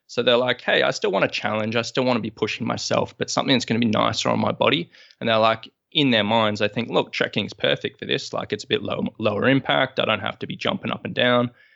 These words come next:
Um, but then they, that sort of mindset leads them to underestimate that, look, it does have its own particular set of demands. It can grind up the body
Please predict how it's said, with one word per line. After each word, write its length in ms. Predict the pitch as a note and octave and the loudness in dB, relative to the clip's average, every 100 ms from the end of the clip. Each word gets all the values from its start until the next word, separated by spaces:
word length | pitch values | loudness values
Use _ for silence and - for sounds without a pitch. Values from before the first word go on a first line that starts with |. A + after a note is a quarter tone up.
| _ _ - | _ _ -10
Um, 260 | - A2 G#2+ | -4 -2 -2
but 120 | - | 0
then 340 | B2+ A#2+ A#2+ A2+ | 4 4 4 4
they, 220 | A2+ A#2+ | 2 2
that 320 | B2 B2+ B2 | 0 -2 -2
sort 160 | - A2 | -6 -6
of 60 | G#2+ | -4
mindset 440 | G#2+ A2 - A#2 | -4 -4 -4 -2
leads 260 | A2 G#2+ - | -2 -2 -4
them 160 | G#2 | -6
to 120 | - G#2 | -4 -4
underestimate 720 | G#2 G#2 G2+ - G#2+ G2+ - | -2 -2 -4 -2 -2 -2 -4
that, 160 | - | -2
look, 160 | A2+ - | -2 -2
it 80 | - | 0
does 200 | B1 E2+ | 2 2
have 160 | F#2 E2 | 0 -2
its 140 | - | 0
own 180 | A2 G#2+ | 0 0
particular 460 | - - - A2+ A2+ | -4 -8 -6 -4 -4
set 200 | - G#2+ | -2 -2
of 80 | G#2+ | -2
demands. 540 | G2+ A2 D#3 F#3+ F#3+ | -2 2 2 0 -6
It 120 | G#2 - | -10 -4
can 240 | A2+ A2 | -2 0
grind 380 | A2 A2 A2 G#2+ | -2 0 0 -2
up 120 | - | -4
the 60 | A2+ | -2
body 420 | A2 A2+ A#2 B2 | 0 0 0 -4